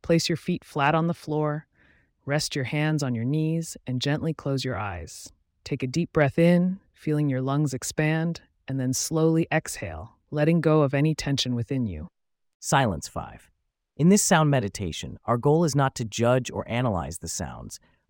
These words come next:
Speaker 2: but simply to observe them as they come and go. Silence five. Now let's direct our focus to our hearing.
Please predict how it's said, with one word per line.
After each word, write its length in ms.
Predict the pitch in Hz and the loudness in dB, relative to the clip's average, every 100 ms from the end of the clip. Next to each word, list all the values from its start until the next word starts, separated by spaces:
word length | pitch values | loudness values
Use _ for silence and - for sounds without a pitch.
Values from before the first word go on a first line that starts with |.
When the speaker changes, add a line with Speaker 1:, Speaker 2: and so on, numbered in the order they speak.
| - | -8
Speaker 2:
but 140 | 123 | -2
simply 320 | - 165 170 | 0 2 0
to 140 | - 131 | 0 -2
observe 420 | 110 123 147 117 | 0 2 2 0
them 240 | 69 64 | -10 -10
as 120 | 92 95 | -10 -8
they 140 | 90 | -8
come 280 | - 113 92 | -6 -4 -2
and 140 | 101 | -2
go. 340 | 92 - - - _ _ _ _ | -4 -6 -8 -20 _ _ _ _
Silence 560 | - - 127 107 95 - | -8 0 0 2 -2 -6
five. 480 | - 82 - - _ _ _ _ _ _ _ _ _ _ _ _ _ - | -8 -8 -8 -20 _ _ _ _ _ _ _ _ _ _ _ _ _ -2
Now 200 | 127 165 | 2 2
let's 180 | 185 - | 0 0
direct 300 | 170 143 139 | 2 2 0
our 80 | |
focus 420 | 113 110 95 98 - | 0 0 0 -4 -6
to 140 | 101 | -4
our 100 | 87 | -4
hearing. 440 | 90 92 - - | -4 -8 -8 -16